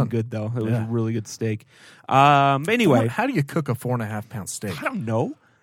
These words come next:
Speaker 1: That's
Speaker 2: It's, it has to be rare, right? Like
Speaker 1: It would have to
Speaker 2: <laughs>
Speaker 1: be because you, you have to sear it. Anyway,
Speaker 2: I don't,
Speaker 1: whatever.
Speaker 2: I don't know. Anyway, so that was just, we were just driving to Amarillo to get, uh, in position for the next day,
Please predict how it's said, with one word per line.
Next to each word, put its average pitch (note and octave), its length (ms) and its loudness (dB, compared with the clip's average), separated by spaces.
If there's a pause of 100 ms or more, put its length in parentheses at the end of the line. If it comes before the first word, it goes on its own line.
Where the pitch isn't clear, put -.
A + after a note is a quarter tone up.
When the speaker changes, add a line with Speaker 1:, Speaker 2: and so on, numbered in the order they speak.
(240)
Speaker 1:
That's F3 200 0
Speaker 2:
It's, - 120 -4
it - 40 2
has G#3 200 2
to F3 120 -6
be D3+ 120 4
rare, C3+ 380 4
right? A2+ 320 2
Like D#3 220 4
Speaker 1:
It C#3+ 60 4
would C3+ 80 6
have F3 260 2
to C3+ 80 -2
Speaker 2:
<laughs> - 100 0
Speaker 1:
be F#2+ 120 -8 (220)
because C#3 360 2
you, C#3 120 2 (680)
you D3+ 100 4
have F3 200 4
to D3 60 0
sear F#3 400 2
it. G#2 180 -6
Anyway, G#2+ 380 -2
Speaker 2:
I B2+ 80 -8
don't, B2 100 -2
Speaker 1:
whatever. G2+ 140 -6
Speaker 2:
I A#2 100 -8
don't G#2+ 120 -12
know. G#2 180 -16
Anyway, A#2 480 -2 (260)
so E3+ 560 6
that G3 180 4
was G3 160 0
just, E3 240 -2
we F3+ 100 0
were F#3+ 140 2
just D#3 180 2
driving C#3+ 320 4
to B2+ 100 0
Amarillo B2 640 2
to A#2+ 280 -2
get, A#2 440 -2
uh, A2 160 2
in A2+ 120 -4
position A#2 440 -4
for A2 100 -6
the G#2+ 100 -4
next A2 340 -4
day, G#2 280 -4